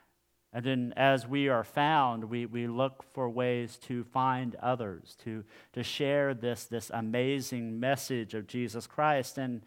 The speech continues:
worship isn't just what we do one hour a week, but worship is something that we live out, and, and we make that a part of our life, kinda like what Wanda was saying in our young disciples time. You know, what we,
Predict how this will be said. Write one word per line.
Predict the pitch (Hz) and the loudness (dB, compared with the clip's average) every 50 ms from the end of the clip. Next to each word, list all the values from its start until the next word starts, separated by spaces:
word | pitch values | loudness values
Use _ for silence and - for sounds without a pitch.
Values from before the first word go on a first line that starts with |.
| - - - - - - _ _ _ | -16 -20 -20 -20 -20 -20 _ _ _
worship | - 120 147 156 165 160 - 160 135 - - - | 0 2 4 4 4 2 0 -2 -2 -2 -2 -2
isn't | 143 147 147 135 156 151 135 113 101 | 0 0 2 2 0 -2 -2 -4 -6
just | - - 139 143 139 131 - - | -2 0 2 2 2 0 -2 -2
what | 135 139 127 107 | 0 0 0 0
we | 117 120 117 | -2 -4 -4
do | 107 123 135 139 139 135 127 | -2 -2 0 2 2 2 0
one | 117 110 127 131 135 135 135 | 0 2 4 4 4 4 4
hour | 131 117 131 131 127 127 127 120 117 117 107 | 2 4 6 6 6 6 4 2 0 -2 -2
a | 110 110 | -4 -4
week, | 104 110 123 131 127 117 - _ | -4 -4 -4 -4 -4 -6 -6 _
but | - 113 107 | -8 -8 -6
worship | 110 117 123 127 131 - - 123 - 107 | -4 -4 -4 -4 -4 -6 -10 -12 -10 -10
is | 107 - | -12 -8
something | - - 127 123 123 - - 123 120 117 113 104 | -6 -6 -6 -6 -6 -8 -8 -10 -8 -8 -6 -6
that | 110 110 98 - | -4 -4 -4 -6
we | 104 110 120 120 120 120 117 117 110 - - - - - _ _ - | -6 -4 -2 0 0 0 -2 -4 -6 -10 -16 -20 -20 -20 _ _ -6
live | 123 120 127 135 135 135 131 107 104 - | -2 2 4 6 6 6 4 2 -2 0
out, | 117 120 123 131 131 120 110 107 104 - - | 2 4 6 6 6 4 2 -2 -6 -8 -8
and, | 117 117 90 | -8 -6 -6
and | 107 120 123 113 113 117 107 | -6 -6 -4 -4 -6 -6 -6
we | 113 113 113 110 | -6 -6 -6 -4
make | 113 117 127 131 131 127 - | 0 0 2 0 0 -2 -4
that | - 123 120 120 123 - | -2 0 2 0 0 0
a | - 107 107 | -4 -4 -6
part | - - - - 123 120 120 120 104 - - _ _ _ - _ - _ - | -6 -8 -4 -2 0 0 0 -2 -4 -8 -14 _ _ _ -20 _ -20 _ -4
of | 117 120 123 123 123 120 117 110 107 - - | 0 2 4 4 4 2 2 -2 -6 -4 0
our | 110 117 117 117 | 2 2 4 4
life, | 123 135 131 120 - | 6 4 4 4 4
kinda | - 143 135 131 | 4 4 6 6
like | 131 127 123 - | 4 4 2 0
what | 127 110 82 110 | -2 -4 -2 2
Wanda | 131 135 135 139 131 131 120 | 6 6 6 6 4 2 0
was | 113 117 110 | 0 -2 -4
saying | - - 131 123 120 120 120 117 113 | -2 -2 0 0 0 0 -2 -4 -4
in | 117 113 | -4 -4
our | 113 117 | -2 -2
young | 117 123 120 120 117 | 0 0 -2 -2 -2
disciples | 110 107 - - 123 123 131 127 - 107 98 - - | -4 -2 0 2 2 2 0 -2 -6 -10 -10 -10 -8
time. | - 107 101 98 92 92 98 | -8 -8 -8 -8 -10 -14 -16
You | 107 110 | -14 -12
know, | 113 110 110 | -12 -10 -10
what | 107 110 123 107 85 | -4 0 0 0 0
we, | 117 123 123 127 | 0 0 0 -2